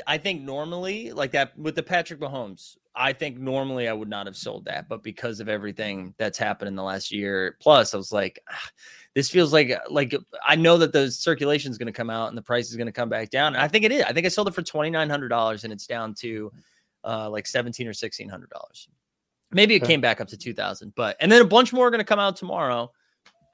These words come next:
Speaker 1: And, you know, so I, I normally I wouldn't have done that. I'd be like, "Oh, Patrick Mahomes,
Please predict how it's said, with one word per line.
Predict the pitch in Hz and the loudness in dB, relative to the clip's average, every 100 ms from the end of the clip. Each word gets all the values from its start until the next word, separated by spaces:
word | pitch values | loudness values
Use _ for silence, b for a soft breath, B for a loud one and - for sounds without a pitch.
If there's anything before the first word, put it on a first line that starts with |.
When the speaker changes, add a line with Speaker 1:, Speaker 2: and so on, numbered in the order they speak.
| _ _ _ | _ _ _
Speaker 1:
And, | 135 | -4
you | 139 | 0
know, | 147 | 0
so | 160 160 | 0 2
I, | 143 147 | 2 2
I | |
normally | 160 165 185 190 | 2 2 4 4
I | 165 | 2
wouldn't | 160 | 2
have | 151 | 0
done | 180 | 0
that. | 151 | -2
I'd | 101 | -6
be | 104 | -8
like, | 101 | -6
"Oh, | 101 98 | -6 -6
Patrick | - 131 123 | -4 -6 -6
Mahomes, | 117 113 113 113 | -10 -10 -8 -10